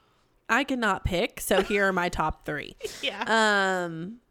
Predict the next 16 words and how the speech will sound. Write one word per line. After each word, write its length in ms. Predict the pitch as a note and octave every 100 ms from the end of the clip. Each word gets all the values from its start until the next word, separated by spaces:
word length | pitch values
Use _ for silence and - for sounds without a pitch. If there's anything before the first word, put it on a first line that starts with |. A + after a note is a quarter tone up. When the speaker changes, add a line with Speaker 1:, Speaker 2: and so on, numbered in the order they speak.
| _ _ _ _ _ _ _
Speaker 1:
the 120 | G3 G3+
only 220 | C4+ F4
thing 160 | F4
I 100 | A3
think 180 | A3+ A3+
I 100 | F#3
have 200 | F#3 F3+
an 80 | E3
absolute 680 | D3+ E3+ F3 F3 E3+ E3+ -
favorite 440 | F3 E3 D3+ D3
of 280 | C#3 C3+ -
is 580 | - E3 D3 D#3 - - - - _ _
my 140 | E3+ E3
favorite 340 | - E3+ D3 C#3+
movie. 560 | D3 C3 C#3+ C#3+ G3+
Speaker 2:
Okay. 400 | F#3+ G3 C3+ D3+